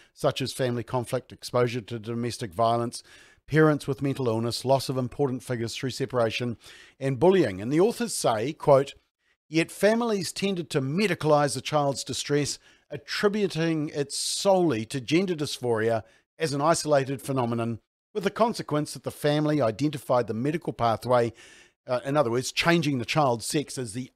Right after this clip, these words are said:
only potential way forward." Now, Finland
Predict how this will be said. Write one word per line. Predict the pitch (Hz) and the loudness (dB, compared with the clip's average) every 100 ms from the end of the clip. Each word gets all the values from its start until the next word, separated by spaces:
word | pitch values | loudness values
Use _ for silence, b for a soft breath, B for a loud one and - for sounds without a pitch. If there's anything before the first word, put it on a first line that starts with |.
| - | -2
only | 160 160 156 | 0 2 -2
potential | - 151 131 95 - 117 110 _ | -6 -10 -8 -8 -6 -6 -8 _
way | 101 104 101 101 _ | -2 -2 -2 -8 _
forward." | - 151 110 76 - - B B B B B B | 0 0 0 -4 -16 -20 B B B B B B
Now, | 147 151 | 0 2
Finland | - 233 220 110 | 8 8 8 2